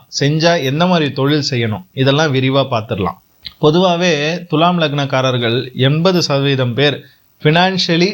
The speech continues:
செட்டில்டு, ஒரு நல்ல ஃபினான்ஷியல் பேக்ரவுண்டோட தான் இருப்பாங்க. பொதுவா இந்த ஸ்டூடியோ, கேமரா, ஃபுட் பிசினஸ், மார்க்கெட்டிங் சைடு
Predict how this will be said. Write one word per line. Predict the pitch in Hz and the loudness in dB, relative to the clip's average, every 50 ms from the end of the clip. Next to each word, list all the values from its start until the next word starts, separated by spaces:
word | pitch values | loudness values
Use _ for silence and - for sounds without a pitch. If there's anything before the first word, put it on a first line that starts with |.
| 156 139 | -4 -6
செட்டில்டு, | - - 139 135 135 - 160 151 139 123 113 - - - | -4 -2 -2 -2 0 0 0 0 0 -2 -4 -6 -8 -6
ஒரு | 131 123 123 | -4 -2 0
நல்ல | 127 127 131 143 156 165 170 160 156 143 127 | 0 2 2 2 2 2 2 2 2 0 -2
ஃபினான்ஷியல் | 117 - 139 147 156 165 170 - - 165 147 135 | -4 -4 -2 0 0 0 0 0 0 0 0 0
பேக்ரவுண்டோட | 135 131 135 131 135 135 135 127 120 117 110 110 113 | 0 0 0 0 0 0 0 0 0 0 0 0 0
தான் | 123 139 135 | 0 0 0
இருப்பாங்க. | 120 113 107 - 117 113 104 98 - - _ _ _ _ _ _ - | 0 -2 -2 -2 -2 -2 -2 -4 -8 -10 _ _ _ _ _ _ 0
பொதுவா | 151 151 151 175 180 185 185 | 2 2 4 4 2 2 0
இந்த | 180 165 156 147 143 139 131 127 123 | 0 -2 -2 0 0 0 0 -2 -2
ஸ்டூடியோ, | 123 - - 180 185 196 196 190 175 160 156 147 147 - - - _ _ _ - | -4 -4 0 0 2 2 2 2 2 2 2 0 -2 -6 -10 -18 _ _ _ -4
கேமரா, | - 143 147 165 175 175 165 147 143 139 139 139 139 - _ _ _ _ _ _ _ _ _ - | 0 0 2 2 2 2 2 2 2 0 0 -2 -4 -8 _ _ _ _ _ _ _ _ _ 0
ஃபுட் | - 175 180 185 196 | 2 2 4 4 4
பிசினஸ், | 180 180 165 - 160 147 135 131 - 135 127 127 127 127 127 127 - _ _ _ _ _ _ _ _ _ - | 2 2 2 0 -2 -4 -4 -2 -2 0 0 2 2 0 -2 -4 -10 _ _ _ _ _ _ _ _ _ -4
மார்க்கெட்டிங் | 127 131 135 160 185 190 190 214 190 175 - 143 147 | 0 2 4 4 2 0 0 -2 0 0 0 -2 -2
சைடு | 123 - 131 127 123 117 117 | -2 -2 0 0 0 0 0